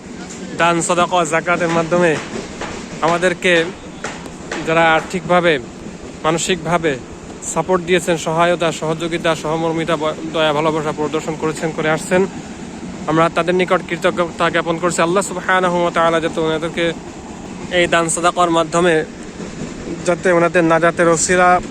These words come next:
বানান, আমরা সেই কামনা করছি। তো সম্মানিত দর্শক, আমরা দেখতে পাচ্ছি আজকে আমাদের কার্যক্রম।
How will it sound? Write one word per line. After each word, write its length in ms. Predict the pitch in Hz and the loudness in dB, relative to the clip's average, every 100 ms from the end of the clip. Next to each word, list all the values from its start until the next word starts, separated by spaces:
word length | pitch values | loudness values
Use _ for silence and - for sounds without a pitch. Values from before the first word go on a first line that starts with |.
| - - - - - - - - - 170 | -10 -8 -8 -8 -10 -10 -10 -10 -8 -4
বানান, 320 | 160 170 185 202 202 - - - - - - - | 0 2 2 0 -4 -8 -8 -8 -8 -10 -10 -4
আমরা 360 | 160 165 165 156 | 2 4 4 2
সেই 220 | - 170 | 0 0
কামনা 280 | 175 165 160 | 2 2 0
করছি। 340 | 156 - 147 117 - - - - - - - - - - - | 0 -2 -2 -6 -8 -10 -10 -12 -12 -12 -12 -10 -10 -12 0
তো 180 | 180 175 | 2 2
সম্মানিত 500 | 180 190 202 196 190 | 2 2 4 2 0
দর্শক, 420 | 165 170 - 185 | 2 0 2 0
আমরা 260 | 175 165 175 | 2 4 2
দেখতে 260 | 165 - 175 | 2 -2 -2
পাচ্ছি 400 | 180 - 190 185 | -2 -2 2 4
আজকে 320 | 160 151 175 | 2 2 0
আমাদের 260 | 170 180 | 2 2
কার্যক্রম। 640 | 175 170 170 170 190 190 | 2 0 0 2 4 4